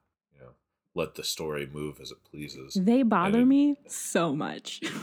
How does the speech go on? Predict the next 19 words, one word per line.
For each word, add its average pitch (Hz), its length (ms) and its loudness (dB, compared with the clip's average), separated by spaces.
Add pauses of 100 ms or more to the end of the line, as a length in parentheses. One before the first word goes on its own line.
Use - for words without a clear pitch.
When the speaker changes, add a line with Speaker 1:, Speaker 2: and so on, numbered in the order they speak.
(300)
Speaker 1:
Yeah, 101 260 6
the 104 200 4
idea 127 420 8
that 110 320 4 (280)
the, 95 360 4
your, 95 240 2
your 87 400 -2
ability 107 540 2
to - 200 -6
Titan 117 680 -4 (1120)
deal, 101 440 2
like, 90 380 0
is 95 140 0
contingent 98 680 -6
upon 104 320 -6
your 87 140 -4
will 82 360 -2
to - 120 -10
live? 85 480 -4